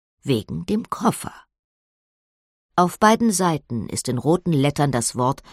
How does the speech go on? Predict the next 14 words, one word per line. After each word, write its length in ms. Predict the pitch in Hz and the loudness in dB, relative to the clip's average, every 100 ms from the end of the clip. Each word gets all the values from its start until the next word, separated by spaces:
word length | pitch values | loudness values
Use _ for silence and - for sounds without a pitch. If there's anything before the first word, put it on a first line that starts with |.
| - | -20
Verschlusssache 1200 | - 151 - 160 165 - - _ 117 120 - 107 - _ | -2 0 0 4 4 2 -8 _ -2 -2 -2 -8 -8 _
eingeprägt. 840 | 123 101 98 - 82 69 - - _ _ _ _ _ _ - - | -6 -6 -10 -12 -14 -16 -20 -20 _ _ _ _ _ _ -20 -8
„Und 200 | - 240 | -2 2
was 220 | 220 208 156 | 4 4 2
ist 180 | 139 | -4
mit 180 | 143 - | -6 -4
Ihnen?“ 320 | 214 247 170 - _ _ _ _ _ _ _ _ _ _ _ _ _ - | -2 -2 -6 -12 _ _ _ _ _ _ _ _ _ _ _ _ _ -2
Der 100 | 190 | -2
Biotyp 600 | - 226 196 - 185 170 | 4 4 4 2 -2 0
lächelt 440 | 160 175 160 139 | 0 0 -4 -4
und 160 | 127 139 | -4 -4
Gwendy 420 | 131 143 165 180 | -2 0 0 0
wird 160 | 151 - | -2 -4
bewusst, 360 | 143 160 165 | 0 0 0